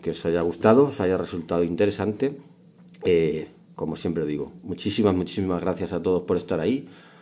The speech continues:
Un abrazo enorme y hasta la próxima. Creo que me he despedido muy pronto y quisiera añadir que si no os queréis gastar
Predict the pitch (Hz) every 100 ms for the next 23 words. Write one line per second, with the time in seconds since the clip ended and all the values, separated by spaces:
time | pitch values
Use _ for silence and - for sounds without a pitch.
0 | - - - 135 127 104 117 113 87 104
1 | 113 120 120 - 92 95 92 - - -
2 | - 87 73 - - 76 76 82 107 95
3 | 101 104 - - _ - - _ - -
4 | _ - 123 127 110 107 110 98 - 95
5 | 98 90 87 92 98 98 107 110 90 80
6 | 85 104 98 92 87 80 78 80 - 80
7 | - 90 98 - 90 85 80 - 82 78